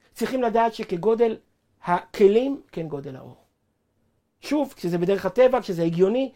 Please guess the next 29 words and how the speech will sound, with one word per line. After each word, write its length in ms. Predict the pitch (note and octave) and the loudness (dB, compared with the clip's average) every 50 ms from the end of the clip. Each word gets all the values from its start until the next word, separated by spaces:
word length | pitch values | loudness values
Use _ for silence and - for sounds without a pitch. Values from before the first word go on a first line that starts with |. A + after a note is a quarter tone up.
| _ _ _ | _ _ _
כשמתייעצים 540 | - F3+ F3 E3+ G3+ F#3+ F3+ - C#4 C4 | 0 0 0 0 2 -2 -2 0 -2 -2
עם 80 | C4 B3+ | 0 0
אדם 200 | A#3+ A3+ A#3+ A#3+ | 0 0 -2 -2
נוסף 360 | A#3+ A3+ A3 - A#3+ A3+ A3 - | -2 -6 -4 -4 -6 -6 -4 -4
והוא 140 | A#3+ G#3+ | -2 0
אומר, 220 | G#3 A3 A#3+ B3 A#3 A#3 _ _ _ - | 2 2 2 2 2 -2 _ _ _ -12
"תיקח 300 | G3+ F#3+ C#4+ D4 C#4 D4+ | -4 0 0 0 0 -2
את 100 | C#4+ C4+ | -10 -10
הסיכון." 360 | A3 - A#3 - A3 G3+ - _ _ _ _ _ _ _ _ _ _ _ _ _ _ _ _ - | -12 -12 -14 -14 -14 -16 -16 _ _ _ _ _ _ _ _ _ _ _ _ _ _ _ _ -6
כגודל 420 | - F#3 D#3 G3+ A#3 A#3 B3 A#3 | -4 -2 0 0 0 2 2 2
האתגר, 340 | G#3 F3+ E3+ F3 F3 F3 F3 | 2 2 0 0 -2 -4 -4
גודל 280 | D#3+ D#3 D#3 D3+ D#3 D3 | -4 -6 -6 -6 -6 -6
האור. 200 | C#3 C#3+ D#3 D#3 | -6 -8 -8 -8
כשאנחנו, 600 | - - G#3 G3+ A3 B3+ D4 C#4+ - D#4 D#4 - - - _ _ - | -4 -4 -2 -2 0 -2 -2 -2 -2 -4 -4 -4 -6 -10 _ _ -8
כגודל 340 | A3+ F#3 B3+ C#4+ - D4+ D4 | 0 4 6 6 6 4 -2
הכלי, 460 | A#3 - - C4 C#4+ D#4 E4+ D4+ - _ _ _ _ _ _ _ _ _ _ - | -2 -2 -2 -2 0 0 0 -2 -4 _ _ _ _ _ _ _ _ _ _ -4
כך 160 | B3+ G#3+ F#3+ | -4 -4 2
גודל 280 | F#3+ A3+ A3+ C4 B3 A#3 | 4 4 4 6 2 -2
השפע 380 | F#3+ - - B3+ B3 - B3 | -2 0 2 2 2 2 -2
שהקדוש 300 | - G#3 G3 A3 A3+ G#3+ | -8 -4 0 0 0 0
ברוך 120 | B3 A3 G#3+ | 0 -2 -2
הוא 80 | A#3 | -2
מכניס 320 | A3 - - C4 C#4+ C#4 D#4 | -4 -4 -4 -8 -8 -8 -8
לתוך 220 | B3+ B3+ - F#3 | -10 -10 -10 -10
הכלי 240 | E3 - F3 D#3 C3+ | -10 -12 -10 -12 -12
הזה. 200 | B2+ - - _ _ _ _ _ _ _ _ _ _ _ _ _ _ _ _ _ _ _ _ _ _ _ _ _ _ _ _ - | -12 -16 -20 _ _ _ _ _ _ _ _ _ _ _ _ _ _ _ _ _ _ _ _ _ _ _ _ _ _ _ _ -8
צריכים 320 | - A3 - - B3+ B3+ | -8 -6 -4 -4 -4 -4
לקפוץ 360 | A#3 - - - G3+ - - | -6 -8 -8 -10 -10 -6 -4
למים, 360 | G3+ F#3 F3+ E3+ E3 E3 D#3 | -4 -4 -4 -4 -6 -8 -10